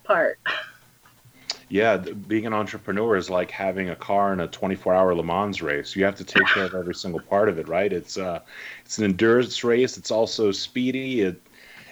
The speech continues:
Speaker 2: sometimes it, uh, requires more energy than you think you have to give it, or maybe more time than you can find in a day. But no matter what, you definitely have to take care of yourself when you are the,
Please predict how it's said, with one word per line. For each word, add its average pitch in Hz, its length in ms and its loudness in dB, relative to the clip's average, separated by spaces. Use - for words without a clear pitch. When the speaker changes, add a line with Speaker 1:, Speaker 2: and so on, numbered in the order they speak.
Speaker 2:
sometimes 117 760 -4
it, 98 340 -2
uh, 95 360 -6
requires 101 760 0
more 101 280 -2
energy 104 380 -4
than 95 160 0
you 87 120 -2
think 104 300 -4
you 95 100 2
have 95 320 2
to 87 120 -6
give 101 260 4
it, 120 140 0
or 85 80 -4
maybe 95 240 4
more 95 220 4
time 95 400 -4
than 87 140 0
you 87 100 -4
can 85 160 -8
find 92 380 0
in 85 80 2
a 82 100 0
day. 87 380 2
But 90 80 -8
no 101 100 2
matter 98 320 4
what, 113 480 0
you 95 80 -8
definitely 98 360 -4
have 95 200 -6
to - 100 -12
take - 600 -4
care 110 240 0
of 90 160 -2
yourself 92 720 0
when 90 220 0
you 98 280 4
are 90 420 4
the, 78 480 -6